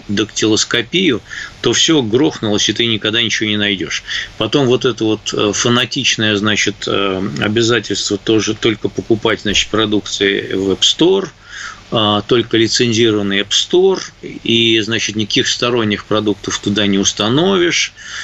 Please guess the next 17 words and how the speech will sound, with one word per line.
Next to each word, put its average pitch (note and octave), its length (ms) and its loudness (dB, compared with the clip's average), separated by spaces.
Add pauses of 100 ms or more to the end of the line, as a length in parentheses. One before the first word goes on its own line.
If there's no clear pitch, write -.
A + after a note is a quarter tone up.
(320)
А, A2+ 300 2
вот B2+ 160 2
это D3+ 180 0
вот B2 180 0
тоталитаризм, C3 840 0
он C3 120 -2
мне C3 100 0
никогда B2+ 320 0
не B2 120 0
нравился, - 500 0
поэтому C3+ 400 -2
я C3 60 2
никогда B2+ 380 -2
и A#2 220 0
не A2+ 120 0
пользовался F2+ 580 0
айфонами. C3 560 -2